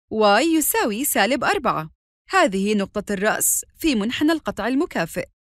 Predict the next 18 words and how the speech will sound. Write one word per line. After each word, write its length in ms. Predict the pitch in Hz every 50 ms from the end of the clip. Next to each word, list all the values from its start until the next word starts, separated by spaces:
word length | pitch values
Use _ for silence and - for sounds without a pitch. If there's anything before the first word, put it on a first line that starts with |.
| -
حسب 300 | - 240 226 - 233 202
المعطيات، 680 | 220 214 214 214 208 - 226 254 339 415 359 214 - - - - _ _ - -
الفترة 420 | 262 233 - 240 - - 208 190
هي 380 | 202 220 247 214 190 214 302 415 415
من 140 | 277 214 -
اثنان 500 | 220 - - 233 202 185 202 247 320 370 - -
إلى 160 | 220 208 226
أربعة. 540 | 269 - - 427 330 190 175 151 151 156 156 _ _ _ _ _ _ _ -
ميل 220 | 220 220 214 196
القاطع 600 | 190 180 - - 359 466 466 - 220 196 214 240 - _ -
يساوي 580 | 226 247 277 262 - 208 180 190 214 - -
اثنان. 480 | 359 - - 294 214 160 151 147 151 156 _ _ _ _ _ _ _ -
حسب 360 | - - 285 - 262 202 180
الحل، 540 | 170 175 202 - - 403 311 202 156 170 - - _ _ _ _ _ - -
X 300 | 254 254 - - - - - -
يساوي 640 | 254 247 277 269 - - 202 175 196 226 262 294
ثلاثة، 560 | 277 339 359 370 440 480 453 - - - 160 - _ _ _ _ _ _ - 247
الميل 460 | 294 269 208 196 185 233 311 370